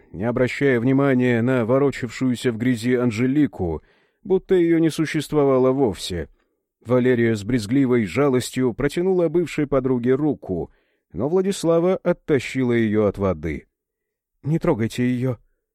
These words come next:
Она заморочена, и в ней еще осталась черная сила». Валерия отдернула руку, отошла назад, опираясь на локоть Антона, благодарно обняла Владиславу,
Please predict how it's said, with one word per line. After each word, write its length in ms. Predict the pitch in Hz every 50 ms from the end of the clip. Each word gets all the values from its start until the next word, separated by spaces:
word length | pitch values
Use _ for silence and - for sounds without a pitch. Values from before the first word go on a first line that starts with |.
| _ _ _ _ _ _
Она 480 | 101 101 113 135 139 139 135 131 131
заморочена, 800 | 123 113 135 147 151 156 160 151 123 - - 117 117 117 113 - _ _ _ _ _
и 140 | - 123 120
в 120 | 104 110
ней 260 | 143 160 170 160 127 - - -
еще 720 | 87 - 104 147 160 156 - - - 190 180 180 175 139
осталась 600 | 165 165 - - - 175 170 165 160 151 - - _ _ _ _ _ _
черная 560 | - - - 190 156 135 131 131 147 139 139 139
сила». 540 | - - 175 165 123 101 101 95 85 82 - _ _ _ _ _ _ _ _ _
Валерия 560 | - 98 107 104 117 131 123 110 120 120 120 -
отдернула 720 | - 147 135 113 113 147 151 117 113 127 127 127 131 143
руку, 480 | 165 165 147 - 156 151 139 107 - - _ _ -
отошла 460 | 165 170 - 165 - - 165 151 139
назад, 540 | 139 139 131 107 104 98 87 - - - - -
опираясь 540 | 127 120 127 120 127 123 117 113 113 -
на 120 | 123 117 113
локоть 360 | 120 131 123 - - - -
Антона, 640 | 110 123 123 - 160 147 113 92 90 90 85 78 - _ _ _ _ _ _ _
благодарно 800 | - - - 208 123 123 127 117 127 139 139 123 120 127 123 120
обняла 360 | 113 101 113 117 117 117 113 104
Владиславу, 760 | 95 104 92 90 90 - - 139 156 156 143 151 147 123